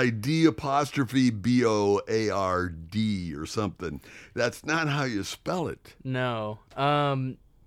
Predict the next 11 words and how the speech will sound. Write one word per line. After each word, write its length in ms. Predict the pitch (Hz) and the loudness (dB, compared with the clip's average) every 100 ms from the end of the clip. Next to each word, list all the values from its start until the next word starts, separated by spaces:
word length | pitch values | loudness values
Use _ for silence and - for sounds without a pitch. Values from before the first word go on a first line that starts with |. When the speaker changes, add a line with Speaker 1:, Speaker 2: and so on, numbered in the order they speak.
| - | -18
Speaker 2:
so 200 | - 147 | -2 -2
for 120 | 135 | 0
anyone 320 | 151 151 139 139 | 0 0 0 0
wondering, 400 | 139 131 135 127 | 0 0 0 -2
it's 200 | 117 - - | -6 -10 -6
D 400 | 143 135 131 127 | -2 -2 -2 -4
E 240 | 127 120 | -6 -6
B 340 | 113 123 113 117 | -4 -6 -6 -6
O 160 | 110 107 | -6 -6
R 180 | 104 98 | -8 -8
D. 440 | - 123 110 104 | -8 -8 -8 -12